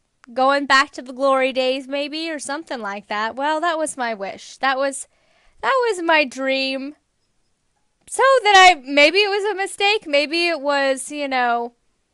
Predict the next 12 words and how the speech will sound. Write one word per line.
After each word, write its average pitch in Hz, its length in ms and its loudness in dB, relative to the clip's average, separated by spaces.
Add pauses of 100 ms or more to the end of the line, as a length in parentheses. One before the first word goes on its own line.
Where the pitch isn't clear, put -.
(1300)
a 262 100 -4
revelation. 240 960 -4 (260)
But 240 280 0
basically, 285 600 -4
I 254 180 2
went 262 240 -6
on 269 180 -4 (120)
to 247 280 -6
I 240 220 -2
M 240 160 -8
D 226 100 -14
B 311 480 -10